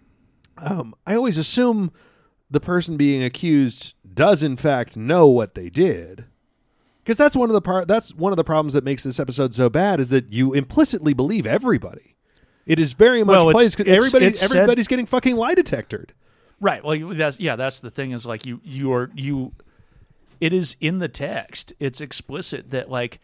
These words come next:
Speaker 2: everyone believes the thing that they're saying.
Speaker 1: Yeah.
Speaker 2: Which is just, like, that's not, like, like,
Speaker 1: No.
Speaker 2: yeah, like, like, Rashomon style storytelling is very interesting. It's, it,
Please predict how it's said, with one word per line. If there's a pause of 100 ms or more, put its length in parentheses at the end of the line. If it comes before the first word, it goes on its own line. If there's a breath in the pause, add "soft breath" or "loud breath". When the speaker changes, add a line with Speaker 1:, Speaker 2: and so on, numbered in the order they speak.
(140)
Speaker 2:
everyone
believes
the
thing
that
they're
saying. (120)
Speaker 1:
Yeah.
Speaker 2:
Which
is
just,
like, (640)
that's
not, (600)
like,
like, (840)
Speaker 1:
No.
Speaker 2:
yeah,
like,
like, (100)
Rashomon
style
storytelling
is
very
interesting.
It's, (300)
it,